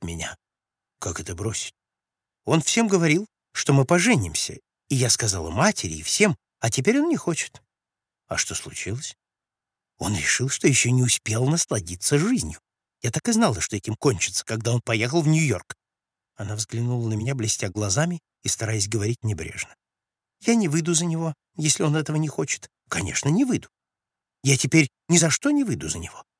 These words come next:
Но только мне кажется, сейчас немножко поздно. После того, как мы прождали три года,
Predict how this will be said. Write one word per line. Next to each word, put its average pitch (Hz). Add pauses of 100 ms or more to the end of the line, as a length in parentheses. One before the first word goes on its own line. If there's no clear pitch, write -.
(260)
Но 110
только -
мне 104
кажется, 110
сейчас 107
немножко 127
поздно. - (380)
После 135
того, 147
как 127
мы 156
прождали 127
три 117
года, 107